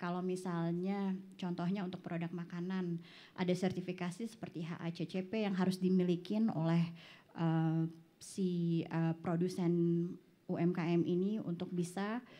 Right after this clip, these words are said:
produknya di, eh, go internasional atau harus lulus sertifikasi F D A dan macam-macam. Juga untuk produk kria juga ada hal-hal tertentu yang dibutuhkan dari, eh,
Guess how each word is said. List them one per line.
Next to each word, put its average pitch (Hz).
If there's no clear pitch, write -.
produknya 196
di, 175
eh, 170
go 170
internasional 170
atau 190
harus 165
lulus 165
sertifikasi 165
F -
D 185
A 175
dan 170
macam-macam. 160
Juga 233
untuk 294
produk 185
kria 202
juga 190
ada 190
hal-hal 202
tertentu 196
yang 262
dibutuhkan 226
dari, 220
eh, 202